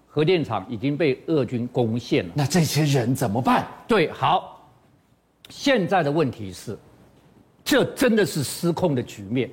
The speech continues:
Speaker 1: 失控的核爆。第一个，俄军现在已经控制了车洛比了。
Speaker 2: 对。
Speaker 1: 可是他现在围攻基辅嘛。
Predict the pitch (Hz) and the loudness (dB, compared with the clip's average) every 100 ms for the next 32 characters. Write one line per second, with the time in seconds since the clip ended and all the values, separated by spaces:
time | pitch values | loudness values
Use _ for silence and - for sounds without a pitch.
0 | - - - 190 202 202 143 117 113 101 | -12 -14 -4 0 2 2 2 0 -2 0
1 | 123 - - - - - 262 294 254 - | 0 -2 -14 -20 -20 -4 2 4 4 2
2 | - - _ _ _ _ _ _ - 294 | -6 -20 _ _ _ _ _ _ 0 2
3 | 175 214 202 214 127 131 185 156 135 135 | 2 2 2 2 0 0 0 0 0 -2
4 | - 147 127 - - - - 131 135 - | 0 0 0 -4 -12 -12 -2 -2 -2 0
5 | 147 - - 180 180 151 127 147 156 165 | 0 0 0 2 2 2 2 2 2 0
6 | - 165 - 104 95 | 0 0 -2 -8 -8